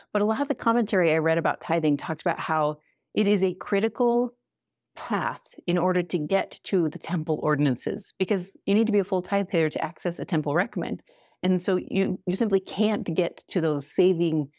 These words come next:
sealing, beautiful, everlasting ordinances without this promise, without making this sacrifice that every generation before has just been asked to make. So there's this unifying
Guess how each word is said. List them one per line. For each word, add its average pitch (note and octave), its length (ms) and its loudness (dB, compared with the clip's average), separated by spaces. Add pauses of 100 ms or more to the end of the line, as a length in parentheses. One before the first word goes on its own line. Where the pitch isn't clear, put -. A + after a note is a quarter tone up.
(280)
sealing, E3+ 720 2 (460)
beautiful, F#3+ 500 2
everlasting E3 640 2
ordinances D#3 720 -2 (120)
without E3 420 0
this D#3 440 -2 (360)
promise, E3 520 -4 (120)
without D#3+ 240 0
making D#3+ 380 0
this F3 240 0
sacrifice D3+ 640 -4
that - 180 -2 (400)
every F3+ 240 2
generation E3 480 0
before D3+ 300 -2
has D3+ 140 -4
just - 180 -8
been D3 160 0
asked C3+ 420 -8
to - 100 -6
make. C3+ 300 -4
So - 80 -4 (100)
there's F3 200 2
this F3 200 -2 (560)
unifying D#3+ 920 2